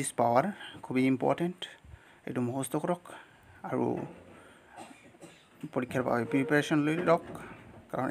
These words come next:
এইটো, আহ, কেইবাবাৰো পৰীক্ষাত আহিছে। তাৰপিছতো হ'ল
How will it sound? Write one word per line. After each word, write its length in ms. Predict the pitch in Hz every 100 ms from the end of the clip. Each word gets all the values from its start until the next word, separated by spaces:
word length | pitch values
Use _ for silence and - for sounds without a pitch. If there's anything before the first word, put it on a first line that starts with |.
| 131
এইটো, 180 | 127 123 117 - - - - - -
আহ, 400 | - 127 123 127 131 - - -
কেইবাবাৰো 440 | - 131 143 147 147
পৰীক্ষাত 320 | 151 151 165
আহিছে। 300 | 160 160 208 185 - _ _ _ _ _ _ _ _ - - - - - - - -
তাৰপিছতো 460 | 151 170 175 202 202
হ'ল 180 | 185 175